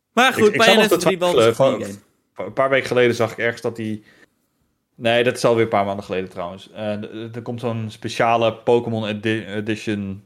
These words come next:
Speaker 2: Switch oled komt uit. En ik heb nog een normale Switch.
Speaker 1: Oh, ja.
Speaker 2: Ik had het twijfel van, ah, shit,
Speaker 1: Weer de,
Speaker 2: ja,
Speaker 1: de
Speaker 2: Switch
Speaker 1: led
Speaker 2: oled is
Speaker 1: halen.
Speaker 2: wel vet, wel vet. En ik, ja, volgend jaar komt waarschijnlijk die, die Pro uit, dus heb ik het toch maar niet, eh, niet gedaan.
Speaker 1: Ja, ja,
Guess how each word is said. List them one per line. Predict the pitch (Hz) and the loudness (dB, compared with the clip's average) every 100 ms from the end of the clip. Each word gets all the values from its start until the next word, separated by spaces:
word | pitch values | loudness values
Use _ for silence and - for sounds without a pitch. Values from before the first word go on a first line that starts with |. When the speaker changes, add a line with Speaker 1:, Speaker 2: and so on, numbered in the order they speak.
| _ | _
Speaker 2:
Switch | - - 107 - | -18 -8 -6 -2
oled | 117 117 104 - | 0 2 2 0
komt | 98 92 | -6 -6
uit. | 87 | -6
En | 95 | -6
ik | 104 | -6
heb | 107 | -6
nog | 107 | -6
een | 107 | -8
normale | 101 101 107 101 95 92 | -4 0 2 2 0 -2
Switch. | - 104 104 | -6 -8 -4
Speaker 1:
Oh, | 135 165 147 - | 0 2 0 -4
ja. | 120 127 | -6 -6
Speaker 2:
Ik | 123 | -8
had | 123 | -14
het | - | -4
twijfel | 123 120 123 | -2 -2 -4
van, | 120 113 | -6 -2
ah, | 123 117 | 0 0
shit, | - | -2
Speaker 1:
Weer | 127 | -6
de, | 131 | -4
Speaker 2:
ja, | 117 | -4
Speaker 1:
de | |
Speaker 2:
Switch | 120 120 | -6 -6
Speaker 1:
led | 123 | -4
Speaker 2:
oled | 120 | -2
is | 117 | -4
Speaker 1:
halen. | 120 | -4
Speaker 2:
wel | 110 110 | 0 0
vet, | 107 - 117 - | 0 -2 -2 -2
wel | 110 110 | 0 0
vet. | 110 107 107 - _ _ _ _ _ | 0 -2 -4 -12 _ _ _ _ _
En | - | -16
ik, | 95 95 | -12 -4
ja, | 95 92 | -4 -4
volgend | 92 117 110 | -4 -4 -2
jaar | 107 | -2
komt | 104 104 | -4 -8
waarschijnlijk | 98 117 110 | -6 -4 -2
die, | 107 107 | -4 -4
die | 104 107 | -6 -8
Pro | 104 104 | -2 0
uit, | 98 92 | 0 -2
dus | 92 | -4
heb | 98 | -6
ik | - | -8
het | |
toch | - 98 | -12 -6
maar | 104 | -6
niet, | 95 98 98 | -6 -8 -6
eh, | 92 92 | -4 -4
niet | 95 101 101 | -6 -10 -12
gedaan. | 95 85 | -10 -10
Speaker 1:
Ja, | 95 92 90 87 _ | -10 -12 -14 -18 _
ja, | - - 85 - | -20 -18 -18 -18